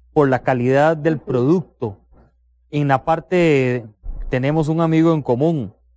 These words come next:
Speaker 1: de gastronomía,
Speaker 2: Ujú.
Speaker 1: la gente compite por el precio.
Speaker 2: Por el precio.
Speaker 1: Y muchas veces uno está en un restaurante, en una soda, o llámese como usted lo quiera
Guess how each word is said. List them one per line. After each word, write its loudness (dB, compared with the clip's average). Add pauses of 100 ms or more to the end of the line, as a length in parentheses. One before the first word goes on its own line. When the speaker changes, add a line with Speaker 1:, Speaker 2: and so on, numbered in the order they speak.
(500)
Speaker 1:
de -2
gastronomía, -2
Speaker 2:
Ujú. -14
Speaker 1:
la 0
gente -2
compite -2 (200)
por 0
el -4
precio. -2
Speaker 2:
Por -10
el -10
precio. -6
Speaker 1:
Y 0
muchas 0
veces -2 (240)
uno 2
está -2
en 0
un 0
restaurante, -2 (220)
en -10
una 0
soda, 0
o -14 (180)
llámese -4 (240)
como -6
usted -4
lo 0
quiera 0